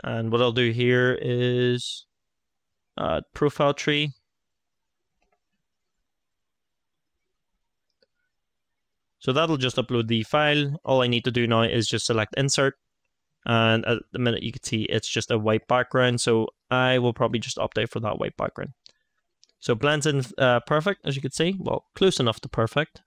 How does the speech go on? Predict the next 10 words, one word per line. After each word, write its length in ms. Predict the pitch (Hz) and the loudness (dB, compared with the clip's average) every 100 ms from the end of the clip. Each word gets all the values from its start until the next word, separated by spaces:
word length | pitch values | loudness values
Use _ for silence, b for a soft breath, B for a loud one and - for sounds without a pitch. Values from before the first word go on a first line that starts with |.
| - | -10
Uh, 160 | - 50 _ _ _ _ _ | -8 -8 _ _ _ _ _
a 40 | |
bit 160 | 135 120 | 0 2
of 80 | 110 | 2
a 60 | |
different 320 | 110 113 123 - | 0 -2 -2 0
off-white 640 | 117 110 - 117 117 - | 0 0 -6 0 0 0
color, 400 | - 117 117 135 _ _ - | -2 2 2 0 _ _ -8
n-, 280 | 120 117 - | -4 -4 0
um, 520 | 123 117 113 117 117 | 2 4 2 2 0